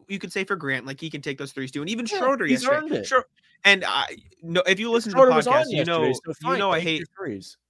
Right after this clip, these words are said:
Speaker 1: Yeah, you know I dislike Schroeder. Schroeder's been amazing lately. He's been saving the Celtics, and I'm
Speaker 2: He
Speaker 1: gonna
Speaker 2: was
Speaker 1: give him all the
Speaker 2: five of
Speaker 1: credit in the
Speaker 2: seven
Speaker 1: world.
Speaker 2: yesterday, and there were still, well, at least the,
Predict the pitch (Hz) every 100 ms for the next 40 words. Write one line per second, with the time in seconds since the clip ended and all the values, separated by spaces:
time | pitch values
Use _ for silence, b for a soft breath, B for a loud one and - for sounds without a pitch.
0 | _ _ 160 131 170 202 185 170 170 151
1 | 135 110 185 226 226 175 147 131 _ _
2 | 147 139 139 127 - 110 110 - _ -
3 | 160 156 147 165 165 160 151 151 139 135
4 | - 131 131 - 143 147 190 208 208 139
5 | 123 202 170 120 107 - 104 104 127 139
6 | 151 - 196 151 123 - 120 131 - -
7 | 135 156 185 - - 139 135